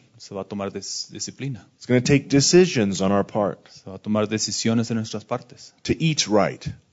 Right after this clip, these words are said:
Speaker 1: De comer correctamente.
Speaker 2: Amen.
Speaker 1: Amén.
Speaker 2: To exercise,
Speaker 1: De hacer ejercicios.
Speaker 2: to cut back on how much we eat.
Speaker 1: De cortar qué tanto comemos.
Speaker 2: And the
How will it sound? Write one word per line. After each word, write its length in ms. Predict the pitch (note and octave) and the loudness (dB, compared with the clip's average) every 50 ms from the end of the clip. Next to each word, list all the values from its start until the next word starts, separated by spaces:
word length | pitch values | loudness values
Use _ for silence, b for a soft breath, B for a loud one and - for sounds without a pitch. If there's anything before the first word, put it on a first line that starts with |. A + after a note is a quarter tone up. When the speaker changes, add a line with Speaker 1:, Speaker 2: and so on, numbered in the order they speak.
| _ - | _ -20
Speaker 1:
De 180 | - G2 G2 - | -18 -18 -16 -12
comer 420 | - G2 G2+ G#2+ A2+ A2 A2 - | -8 -6 -4 -2 -2 -4 -6 -8
correctamente. 680 | - - G#2+ G#2 G2+ G2+ - G2 F#2+ F#2+ F#2+ - _ _ _ _ _ _ _ _ _ _ _ _ _ _ - | -10 -10 -8 -8 -8 -8 -10 -16 -16 -16 -20 -20 _ _ _ _ _ _ _ _ _ _ _ _ _ _ -2
Speaker 2:
Amen. 500 | - A2 A2+ B2 A#2+ A2 F#2+ E2 C#2 C2 - - - | 0 2 4 6 6 4 4 2 -2 -8 -16 -20 -18
Speaker 1:
Amén. 360 | G2+ F#2 F#2+ G#2 B2+ C#3 C3 - _ _ _ _ _ _ _ | -16 -12 -8 -6 -6 -8 -8 -12 _ _ _ _ _ _ _
Speaker 2:
To 80 | - B2 - | 0 4 4
exercise, 920 | D#3 D#3+ - - C#3 B2+ - - B2 G2+ F2 D#2+ D#2+ D#2 - - - - A2 | 4 4 4 4 2 2 4 4 4 4 2 2 -4 -10 -10 -12 -12 -12 -12
Speaker 1:
De 60 | G2+ | -14
hacer 180 | F#2+ - - G#2 | -8 -4 -2 0
ejercicios. 760 | G#2 G2+ G#2 G2+ - - - - - - - - - - - _ _ _ _ _ _ _ _ _ _ - | 0 -2 -4 -6 -6 -6 -6 -6 -8 -10 -12 -16 -20 -20 -20 _ _ _ _ _ _ _ _ _ _ 0
Speaker 2:
to 420 | - B2 B2 B2 A#2 A2 G2 F2+ - - | 4 6 8 8 8 6 4 2 0 2
cut 280 | - F#3 B2+ F#2+ - | 6 6 6 6 4
back 400 | - C#3+ E3 D#3+ A#2+ G2 - - | 2 2 4 4 2 0 -2 -4
on 120 | F#2+ F#2 F2 | -6 -6 -4
how 240 | - - E3 F#3+ G#3 | -2 2 2 4 6
much 300 | F3 C#3 G#2+ F2+ - - | 6 6 4 4 2 0
we 120 | F2+ F#2 F2+ | 0 0 0
eat. 340 | - D#2+ E2 C#2+ - - - - A#2 _ | 0 -2 -6 -8 -10 -16 -20 -20 -20 _
Speaker 1:
De 680 | A#2+ G#2 G2+ G2 G2 G2 G2 G2 G2 G2 G2 G2 G2 F#2+ | -12 -8 -4 -4 -2 -2 0 0 0 0 0 0 -2 -2
cortar 540 | - - G2 F#2+ G2 - G#2+ A2 A2 A2+ A2+ - | -2 -4 -4 -2 0 4 4 6 4 4 2 0
qué 100 | A#2+ G#2+ | -2 0
tanto 340 | - - C3+ C3+ C3+ C#3 - | 2 4 4 4 2 0 -4
comemos. 520 | - F#2+ F#2 F#2+ F#2+ - - - - - _ _ _ - | -6 -6 -8 -8 -12 -16 -20 -20 -20 -20 _ _ _ 2
Speaker 2:
And 200 | - C#3+ D3 C#3 | 4 6 6 8
the 220 | B2+ C3+ B2 - | 8 8 6 6